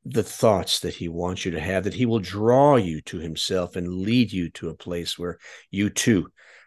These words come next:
can forgive offenses, uh, that have been done to you, and you too can begin to walk in freedom. We encourage you to go to our website, and if you've liked what you've heard, if you like what you see, hey, if you'd like to support this podcast,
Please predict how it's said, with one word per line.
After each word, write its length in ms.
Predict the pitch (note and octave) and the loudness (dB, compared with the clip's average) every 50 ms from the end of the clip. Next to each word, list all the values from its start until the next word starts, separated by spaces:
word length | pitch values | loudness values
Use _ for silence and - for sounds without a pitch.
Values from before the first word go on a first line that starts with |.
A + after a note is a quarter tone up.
| _ _ - | _ _ -8
can 200 | - G2+ F#2 E2 | -6 -4 -4 -6
forgive 800 | - - - F2+ D#2 E2+ F2 D#2+ G2 F#2+ F2 E2+ D2+ C#2 - - | -6 -8 -10 -10 -10 -10 -6 0 0 2 2 2 -2 -4 -10 -12
offenses, 880 | - F#2 F2 - - - F2 E2 - - D2+ D#2 - - - - - - - - _ | -12 -12 -12 -8 -6 -6 -6 -6 -8 -10 -10 -8 -6 -6 -6 -6 -8 -12 -18 -20 _
uh, 100 | - F#2 G2+ | -16 -16 -12
that 180 | F#2+ F#2+ F#2 F#2 | -10 -8 -8 -8
have 100 | F2+ F2 | -6 -6
been 160 | F#2 E2 E2+ | -6 -6 -4
done 220 | F#2 G2 G#2 G#2 | -2 0 0 0
to 120 | F#2+ - G#2 | -2 -2 -2
you, 260 | G2+ G#2+ G#2+ A2 G#2+ - _ - - - - _ _ - | 0 2 0 0 -2 -6 _ -20 -20 -20 -20 _ _ -10
and 160 | F2+ F2 E2+ | -8 -6 -4
you 160 | F2 F#2 F2+ | -4 -4 -4
too 320 | F#2 - - A2+ G2+ F2 | -4 0 0 2 2 2
can 160 | E2 - E2 D2+ | 0 -4 -8 -6
begin 400 | D2+ E2 D2 - F2 E2+ D#2 D2 | -6 -8 -6 -4 -4 -4 -4 -6
to 140 | - - D#2 | -6 -8 -6
walk 320 | D2+ D2+ D2+ D2+ D2+ - | -6 -6 -6 -8 -8 -12
in 60 | - | -14
freedom. 500 | - - - - E2+ D2 - - - - _ _ _ - - - - - - - - _ | -16 -16 -14 -14 -14 -14 -14 -16 -20 -20 _ _ _ -20 -20 -20 -20 -20 -20 -20 -18 _
We 320 | - C3 A2 A2+ A2+ A2 G#2+ | -6 0 2 4 4 4 4
encourage 560 | G2+ F#2+ - - D3+ D3+ E3 E3+ D#3 B2+ C3+ | 4 2 2 4 6 6 8 6 4 4 4
you 140 | D3+ F#3 G#3+ | 4 4 4
to 80 | F3 | 2
go 200 | B2+ G#2+ B2+ A#2+ | 4 4 4 4
to 80 | A2+ G#2 | 4 2
our 100 | F#2+ F#2 | 0 0
website, 520 | F#2 G2+ C3 E3+ - - E3 F#3+ A#3+ B3 | 2 2 2 4 4 4 4 4 2 0
and 100 | - C#3 | -4 -8
if 120 | A#2 G#2+ - | -8 -8 -10
you've 180 | F#2+ F2+ D#2+ _ _ _ | -12 -14 -14 _ _ _
liked 460 | - F#2 F#2 G2+ G#2+ - - - - | -18 -14 -6 -2 -2 0 0 -2 -4
what 160 | - A#2 - - | -6 -6 -4 -6
you've 140 | G2+ F2+ | -8 -8
heard, 400 | - - D3+ D#3+ G3 A3 B3 A3+ | -2 2 4 8 10 10 8 8
if 120 | - - - | 4 0 -2
you 100 | E2+ E2 | -6 -10
like 380 | D#2+ E2 F#2 G#2 B2 C3 C3 | -8 -4 0 0 0 0 0
what 160 | - A2+ - - | -4 -6 -6 -4
you 80 | G#2+ | -4
see, 360 | - - - C3 C3 D3+ D3+ | -4 -2 -2 0 -2 -2 -2
hey, 260 | B2 C3 A3+ D4+ A#3+ G#2+ | -2 -2 -2 0 0 -2
if 140 | - - | -4 -6
you'd 100 | G2 E2 | -10 -8
like 220 | F2+ G#2 B2 D3 - | -6 -6 -6 -6 -6
to 100 | - - | -6 -6
support 540 | - - - - _ - - D3+ F#3+ F#3+ F#3 | -6 -6 -6 -8 _ 0 2 4 4 4 2
this 200 | A#3 G3 F3+ - | -2 -2 -2 -2
podcast, 680 | - A3+ G#3+ A3 A3 - A3+ F3+ F#3 G3+ - - _ | -2 -2 -2 -2 -2 -2 -2 -2 -2 -4 -6 -10 _